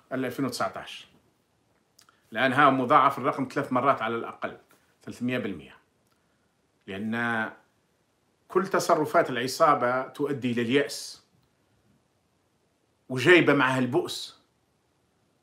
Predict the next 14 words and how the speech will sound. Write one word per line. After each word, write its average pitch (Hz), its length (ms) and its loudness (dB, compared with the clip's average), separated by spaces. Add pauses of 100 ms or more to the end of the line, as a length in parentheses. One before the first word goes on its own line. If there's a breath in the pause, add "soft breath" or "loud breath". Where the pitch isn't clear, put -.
(520)
فالناس 135 560 -2
ما 127 60 -4
يبقى 120 220 -6
لهاش 127 260 -8
أحيانًا 131 380 -6
إلا 123 400 -4
طريق، 147 540 -6 (540)
أرمي 123 200 -2
روحك 117 160 -4
في - 80 -12
البحر، 101 320 -8
توصل 127 420 -8
ولا 110 160 -6
تموت، - 480 -14